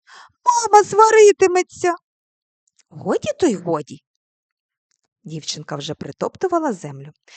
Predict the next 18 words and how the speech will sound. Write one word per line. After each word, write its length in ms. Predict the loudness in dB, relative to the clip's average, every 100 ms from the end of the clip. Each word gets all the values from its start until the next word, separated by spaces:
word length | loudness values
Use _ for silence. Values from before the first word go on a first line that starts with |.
| -16
«Зустрінемось 800 | -8 -6 -6 -6 -4 -2 -4 -2
на 120 | -4
цьому 300 | 0 0 0
місці 460 | -2 -6 -8 -8 -2
завтра 360 | 0 0 0 0
увечері». 480 | 0 -4 -6 -10 -12 _ _ _ _ _ _ _ _ _ _ _ _
Але 520 | -10 -8 -6 -4 -2 -2
не 200 | -2 -4
судилося. 1160 | -6 -8 -8 -4 -2 -2 -2 -6 -8 -8 -8 -10 _ _
Вже 220 | -8 -8
через 400 | -6 -8 -10 -8
десять 460 | -8 -8 -12 -16 -20
хвилин 560 | -16 -12 -8 -8 -8 _ _ -6
у 100 | -6
квартирі, 760 | -8 -16 -18 -18 -14 -10 -10 -8
де 100 | -6
мешкала 580 | -6 -6 -10 -12 -18 -20
Саша, 680 | -8 -6 -4 -4 -4 -6